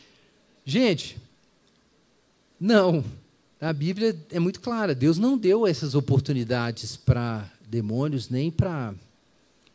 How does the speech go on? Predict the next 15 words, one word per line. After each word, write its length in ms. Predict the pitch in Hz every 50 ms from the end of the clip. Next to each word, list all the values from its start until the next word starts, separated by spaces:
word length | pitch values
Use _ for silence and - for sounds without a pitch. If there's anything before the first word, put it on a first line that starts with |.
| _ _ -
nem 160 | 101 107 113
pra 140 | 110 - 151
Satanás. 760 | 139 - 196 - - 302 254 220 208 175 - - - - - -
Não 100 | 120 139
existe 440 | 160 180 196 208 202 - - - 123
isso. 240 | 104 - - - _ _ _ _ _ _ _ _ _ _ _ _ _ _ _ _ _ _ _ _ _ _ _
Mas 180 | - 139 139 127
a 60 | 156
gente 200 | 160 202 233 220
descobre 360 | 190 - - 170 156 147 143
também, 220 | 143 147 135 143 147
lendo 180 | 139 139 135
a 80 | 123 110
Bíblia, 320 | 113 165 214 196 175 156
que 320 | 139 - - 165 175 175